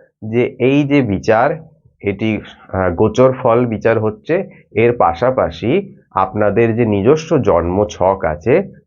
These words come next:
তা কিন্তু বিশ্লেষণ করা অত্যন্ত প্রয়োজন। কারণ আপনার যে জন্মছক সেখানে রাহু কেতুর অবস্থান দেখতে হবে, আহ, কি দশা অন্তর্দশা চলছে সেটা দেখতে হবে।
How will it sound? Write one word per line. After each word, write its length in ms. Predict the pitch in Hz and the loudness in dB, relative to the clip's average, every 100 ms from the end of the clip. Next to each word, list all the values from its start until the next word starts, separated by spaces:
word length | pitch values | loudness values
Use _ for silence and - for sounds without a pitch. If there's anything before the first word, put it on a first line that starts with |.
| _ | _
তা 240 | 113 131 | 0 0
কিন্তু 400 | 160 151 127 127 | -2 -4 -4 -4
বিশ্লেষণ 720 | 101 92 90 - 90 - 85 85 | -6 -6 -8 -6 -8 -6 -6 -2
করা 340 | 95 139 - | 0 0 -2
অত্যন্ত 520 | 98 98 _ 98 90 143 | -4 -6 _ -6 -2 -4
প্রয়োজন। 800 | 147 101 90 87 101 127 80 - - _ | 0 2 2 2 4 2 2 -8 -20 _
কারণ 420 | 123 131 160 - | -2 2 4 2
আপনার 580 | 73 98 117 131 135 135 | 0 -4 0 0 0 -2
যে 120 | 135 | -2
জন্মছক 800 | 113 95 92 101 110 - 127 107 - - _ | 0 0 0 0 -2 2 2 2 -2 -20 _
সেখানে 540 | - 131 143 147 143 | -6 -4 -2 -2 0
রাহু 320 | 104 104 139 | 0 0 -2
কেতুর 380 | 143 131 127 117 | -4 -4 -2 0
অবস্থান 680 | 90 82 98 - 123 135 120 | 0 0 -6 -6 -4 -2 -2
দেখতে 300 | 98 - 107 | -2 -2 -2
হবে, 500 | 101 92 104 98 - _ _ _ _ - | 0 2 2 0 -4 _ _ _ _ -6
আহ, 260 | 92 92 90 | -2 -2 -2
কি 200 | - 123 | 0 2
দশা 360 | 98 92 - | 2 2 0
অন্তর্দশা 640 | 120 123 135 156 139 120 123 | 0 2 0 2 2 2 0
চলছে 400 | 120 104 98 104 | 0 0 0 -4
সেটা 320 | - 92 131 | -4 0 0
দেখতে 360 | 117 95 - 98 | 2 0 0 0
হবে। 460 | 98 92 95 - | 0 0 0 -2